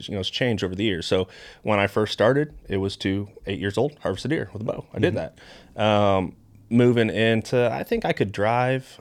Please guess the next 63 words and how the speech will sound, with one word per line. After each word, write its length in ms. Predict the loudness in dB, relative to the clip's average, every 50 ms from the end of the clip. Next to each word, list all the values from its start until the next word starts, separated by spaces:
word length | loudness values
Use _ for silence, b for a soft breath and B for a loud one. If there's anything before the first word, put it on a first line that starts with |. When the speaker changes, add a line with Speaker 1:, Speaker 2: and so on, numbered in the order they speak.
| -10 -6
Speaker 1:
Um, 640 | -4 -2 -2 0 -2 -2 -4 -4 -6 -8 -10 -12 _ _ _ _ -10 -6
you 60 | -2
know, 120 | -2 0
I 40 | 0
think 160 | 0 0 2
I 60 | 2 2
was 120 | 2 2
just 220 | 0 0 0 2 0
sixteen. 400 | -2 -4 -4 -2 -2 0 2 2
I, 120 | 0 0 0
I 60 | -2 -2
shot 220 | 0 0 0 0
my 100 | 0 -4
first 340 | -4 -2 -2 -2 -2 -2 -2
buck, 200 | 0 0 0 0
so 100 | 0 0
that 60 | 2
was 120 | 2 2 0
my 100 | -2 -2
goal. 200 | -2 -2 -4 -4
Like, 140 | -4 -8 -10
sh-, 100 | -14 -14 -12 -12 -14 -14 -16 -20 _ _ _ _ _ _ _
I 60 | -8
wanna 180 | -6 -6 -6 -6
shoot 240 | -6 -4 -4 -4 -4 -4
a 80 | -4 -4
buck 340 | -2 0 2 2 2 0
with 140 | -4 -4 -2
my 80 | 0 0
bow. 200 | 0 2 2 0
It's 140 | 0 -2 -6 B B B B B B
in 100 | B 4
the 100 | 4 4
thirties. 500 | 4 4 2 2 2 2 -2 -4 -6 -6 -4
It 120 | -2 -2
just 320 | 0 0 0 -2 -2 0 0
Pope, 260 | 2 2 0 0 _ -10 -6
you 60 | -4
know, 60 | -4 -4
just 160 | -4 -4 -4
made 140 | -4 -2 -2
Pope 140 | -2 -2
and 80 | -2 -2
Young. 180 | -4 -4 -4 -4
Speaker 2:
Perfect. 360 | -2 -2 -2 -2 -4 -10 _ _ -2 0
Speaker 1:
Uh, 40 |
it's 120 | 0 2 2
just 160 | 0 -4 -4
clean 220 | -2 0 0 2
eight. 220 | 2 2 0 0 -4
It's 100 | -6 -4
a 40 | 0
cool 140 | 0 2
deer. 220 | 4 4 2 0 0 2
Looking 240 | 2 2 2 4
back, 180 | 2 2 2 0
it's 60 | -2
probably 220 | -4 -2 -2 -2 -2
a 40 |
three 180 | -4 -6 -6 -6
or 20 |
four-year-old 420 | -4 -4 -4 -4 -2 -4 -4 -4 -4
deer, 260 | -6 -6 -6 -8